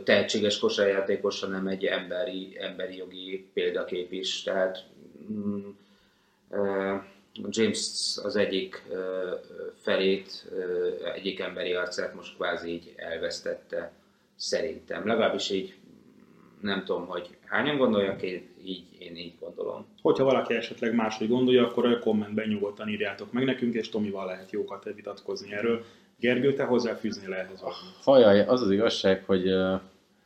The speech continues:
Speaker 3: én azt, az az igazság, hogy megint szóismétlésbe keverednénk, úgyhogy inkább, ö, semmilyen plusz juttatás, ö, nem ér minket, de én azt mondom, hogy nézzétek meg Baskának a videóját, én azzal értek egyet.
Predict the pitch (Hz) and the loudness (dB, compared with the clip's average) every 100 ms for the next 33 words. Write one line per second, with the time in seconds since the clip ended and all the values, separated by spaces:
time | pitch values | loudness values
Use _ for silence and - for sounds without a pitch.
0 | _ _ _ _ 127 120 135 - - - | _ _ _ _ 4 8 10 8 2 -12
1 | - _ _ _ _ _ _ 131 135 117 | -20 _ _ _ _ _ _ 0 2 6
2 | 143 139 120 120 117 123 120 117 120 117 | 8 8 6 8 8 6 2 4 6 6
3 | 101 120 104 - 92 - 95 95 - 98 | 4 2 0 0 -4 -2 0 0 2 0
4 | 87 85 104 135 123 98 90 120 120 92 | 2 0 -2 0 0 0 -4 -2 -2 2
5 | 92 123 - - _ _ _ _ 95 98 | 2 2 -2 -20 _ _ _ _ 0 2
6 | 98 98 - - - - - - - 131 | 2 0 -4 -10 -20 -20 -8 0 4 6
7 | 110 101 95 110 101 - 107 98 95 92 | 6 4 2 0 -2 0 0 0 0 0
8 | 90 - - - 95 98 98 - 95 107 | -2 -6 -6 -4 -2 0 0 0 0 2
9 | 98 110 104 104 107 110 - 101 98 95 | 2 4 6 6 4 2 2 4 6 6
10 | 101 95 92 - 92 95 95 95 98 95 | 6 4 0 -6 -4 -2 -2 2 0 0
11 | 90 - 90 101 127 117 107 98 95 95 | -6 -4 -2 2 6 6 6 2 0 0
12 | 98 92 - - - 101 131 151 | -2 -4 -6 -8 -6 -4 0 0